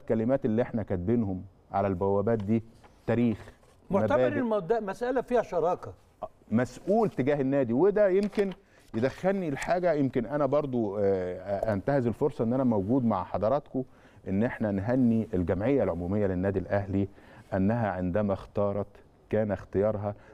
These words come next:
Speaker 1: محل تقدير من كل ال-، ال-، ال-، المؤسسات الوطنية داخل الدولة المصرية فيما يتعلق بالانتخابات الأخيرة للنادي الأهلي، وكان هذا ال-، ال-، ال-، الجهد الكبير من الجمعية العمومية وتحمل مسؤوليته. يمكن أنا هنا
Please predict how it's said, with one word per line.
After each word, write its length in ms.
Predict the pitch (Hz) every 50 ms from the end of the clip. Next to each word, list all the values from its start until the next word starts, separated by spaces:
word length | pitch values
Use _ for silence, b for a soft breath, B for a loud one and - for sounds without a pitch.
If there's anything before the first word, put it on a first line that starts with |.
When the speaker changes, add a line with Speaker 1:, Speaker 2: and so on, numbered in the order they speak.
| B B
Speaker 1:
محل 400 | 92 87 - - 113 110 104 98
تقدير 560 | - - - 87 - - 90 95 104 107 107 90
من 200 | 90 90 90 87 -
كل 300 | - 110 113 107 95 90
ال-، 200 | 85 82 80 78 - 87
ال-، 120 | 87 87
ال-، 280 | - 95 90 87 - -
المؤسسات 800 | 90 87 82 90 87 101 101 - - 98 87 - 117 113 -
الوطنية 640 | 107 92 87 87 87 - 95 90 95 107 107 107 98
داخل 320 | 90 92 107 107 - 101 95
الدولة 340 | 87 82 104 104 107 101
المصرية 580 | 90 85 87 85 - - 104 110 113 113 113 107 B B B B B B
فيما 340 | - 120 117 110 104 95 92
يتعلق 400 | 87 - 85 90 104 110 110 101
بالانتخابات 720 | 95 95 87 90 87 85 80 92 - 95 85 90 90 -
الأخيرة 440 | 101 82 - 92 - - 110 107 98
للنادي 340 | 90 87 92 98 107 104 101
الأهلي، 440 | 92 101 113 120 117 117 110 113 113 B B B B B B B
وكان 880 | 87 98 110 120 120 117 107 - - - - _ - 120 117 120 113 110
هذا 540 | 104 104 107 120 117 117 104 95 98 90 - -
ال-، 160 | 95 90 90
ال-، 240 | 90 90 87 87 82
ال-، 200 | 87 87 87 - 95
الجهد 480 | 92 95 87 90 117 127 123 113 87 98
الكبير 480 | 95 - - 98 90 104 113 117 107
من 180 | 101 98 98 98
الجمعية 360 | 90 85 98 95 98 117 127
العمومية 360 | 113 101 98 98 98 101 101
وتحمل 400 | 92 92 - - - 151 151 135 123
مسؤوليته. 360 | 120 - - 143 156 147 165
يمكن 220 | 165 170 - 165
أنا 200 | 165 165 160 165
هنا 160 | 175 185 175